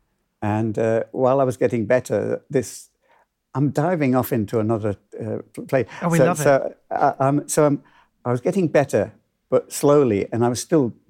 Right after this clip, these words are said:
Speaker 1: you know, mostly, uh, really s-, slowly working. And I got a phone call f-, and from somebody saying, "Hi, this is Joan Ancrum. I'm,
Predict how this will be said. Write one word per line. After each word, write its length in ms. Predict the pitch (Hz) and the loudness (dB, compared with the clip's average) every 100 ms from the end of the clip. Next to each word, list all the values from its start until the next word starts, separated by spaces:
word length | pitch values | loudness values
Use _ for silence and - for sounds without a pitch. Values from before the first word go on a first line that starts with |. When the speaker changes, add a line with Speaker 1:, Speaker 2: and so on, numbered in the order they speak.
| _ - | _ -10
Speaker 1:
you 80 | 127 | -6
know, 100 | 92 | -4
mostly, 600 | 107 139 139 - 101 - - | -2 -4 -4 -4 -4 -6 -6
uh, 120 | - - - - - 285 - | -8 -8 -18 -18 -14 -12 -10
really 460 | - 127 135 120 113 | -2 2 2 2 -2
s-, 180 | 104 - 131 | -6 -12 -12
slowly 420 | - - 131 117 107 | -10 0 2 2 2
working. 400 | 123 123 113 - - - | 0 0 -6 -8 -16 -4
And 100 | 135 | -2
I 40 | |
got 140 | - - | 0 -2
a 40 | |
phone 300 | - 170 180 | 0 2 2
call 240 | - 117 107 | 2 0 0
f-, 80 | - | -6
and 180 | 123 131 | -6 -4
from 240 | - 135 127 | -2 -2 -2
somebody 460 | 139 123 131 - - _ - | -2 -2 -6 -8 -20 _ -6
saying, 340 | - 143 135 - _ | -2 0 0 -4 _
"Hi, 400 | - 156 175 160 | -4 0 2 2
this 220 | 139 143 135 | 0 -4 -4
is 120 | 120 | -2
Joan 320 | 147 143 139 | 0 2 2
Ancrum. 580 | 139 147 - 117 104 117 | 0 -2 0 0 0 -2
I'm, 220 | 131 | -4